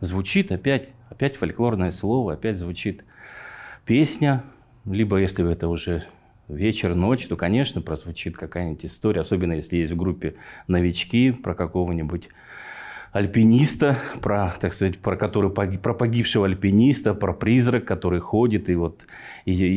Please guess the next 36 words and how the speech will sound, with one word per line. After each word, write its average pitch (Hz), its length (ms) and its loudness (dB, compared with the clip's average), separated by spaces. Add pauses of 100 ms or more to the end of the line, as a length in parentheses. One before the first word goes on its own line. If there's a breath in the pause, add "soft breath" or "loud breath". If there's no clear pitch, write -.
и 95 40 4
как-то 95 340 -2
вот 90 240 -2
это 113 180 0
все - 200 0
нас 98 240 2
ведет 90 320 0
в - 40 -6
особую 85 360 -4
атмосферу, 104 600 0
мы, 90 160 0
кто, 87 220 -6 (160)
кто 82 260 -6
участники 90 520 -6
первый 87 360 -6
раз. 117 240 -8 (320 loud breath)
Одним 143 240 4
словом, 165 300 6
если 160 180 4
мы 156 140 6
подумаем, 151 540 4
то 131 300 2 (280 loud breath)
действительно, 120 800 2 (160 loud breath)
да, 104 180 4
ну, 95 140 2
скажем, 104 320 2
армейская 104 500 4
служба, 90 400 -2
да, 117 320 -2 (400 loud breath)
армейская 107 480 2
служба 110 400 2
тоже 120 260 0
предполагает 90 800 0
некое, 87 320 0
так - 140 -14
сказать, - 260 -8